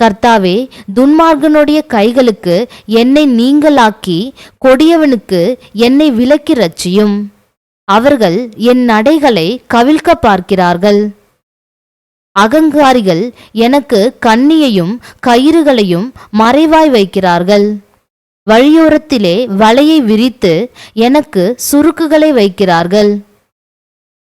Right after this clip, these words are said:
நான் கர்த்தரை நோக்கி, "நீர் என் தேவன்" என்றேன். கர்த்தாவே,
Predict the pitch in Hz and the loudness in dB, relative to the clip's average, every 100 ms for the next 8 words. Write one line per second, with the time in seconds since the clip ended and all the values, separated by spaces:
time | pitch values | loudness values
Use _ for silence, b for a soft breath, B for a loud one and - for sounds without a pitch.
0 | _ _ - 233 294 302 247 214 - 302 | _ _ -2 0 0 0 0 -2 -2 0
1 | 311 269 220 220 - 175 208 240 B B | 2 2 2 0 -4 -6 -6 -10 B B
2 | 233 285 339 294 254 240 220 247 302 311 | 0 2 2 2 0 2 2 4 4 2
3 | 220 175 175 208 208 214 202 _ _ _ | 0 -2 0 0 0 -4 -10 _ _ _
4 | _ - 226 202 226 208 196 190 269 | _ -4 -4 -2 0 2 2 0 -2